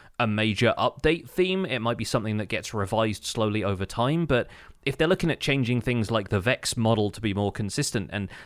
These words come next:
little tweaks here and there, maybe, maybe something like an, uh, update to peaceful mode might come in future. We will see. Uh, let's move on to our second email. This is the one that's going to really spin out into our main discussion. Phil has written in with the subject, "Solo to multiplayer."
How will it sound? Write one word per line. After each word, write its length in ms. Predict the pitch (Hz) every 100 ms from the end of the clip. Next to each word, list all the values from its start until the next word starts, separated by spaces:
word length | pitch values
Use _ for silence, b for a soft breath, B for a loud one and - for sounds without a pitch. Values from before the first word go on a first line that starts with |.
| -
little 240 | 127 123
tweaks 360 | 117 156 147 -
here 200 | 135 110
and 100 | 101
there, 200 | 135 104
maybe, 440 | 107 117 110 98
maybe 240 | 107 120 113
something 320 | - 107 104
like 200 | 98 -
an, 100 | 104
uh, 120 | 92 - _
update 300 | 110 - 104
to 60 | -
peaceful 300 | 113 104 98
mode 200 | 90 87
might 200 | 95 -
come 160 | -
in 100 | 92
future. 380 | 87 117 - - - _ _ _ _
We 120 | 101
will 80 | 95
see. 340 | - 120 90 B B B B -
Uh, 100 | 147
let's 160 | 175
move 140 | 240 226
on 100 | 214
to 100 | 202
our 60 |
second 280 | 165 - 185
email. 220 | 160 156
This 160 | 156 156
is 80 | 147
the 80 | 151
one 120 | 143
that's 140 | 113
going 180 | 143 123
to 160 | - 113
really 220 | 113 110
spin 260 | - 120
out 180 | 104 104 -
into 400 | 113 107 110 90
our 180 | 101 98
main 200 | 101 98
discussion. 640 | - - 190 - 113 90
Phil 540 | - 220 220 117 101 B B B
has 280 | 120 117 107
written 260 | 113 107
in 140 | 107 110
with 100 | 107
the 60 |
subject, 500 | 107 135 127 139 -
"Solo 520 | - - 220 143 117 135
to 340 | - 190 190
multiplayer." 680 | 151 196 - 156 101 73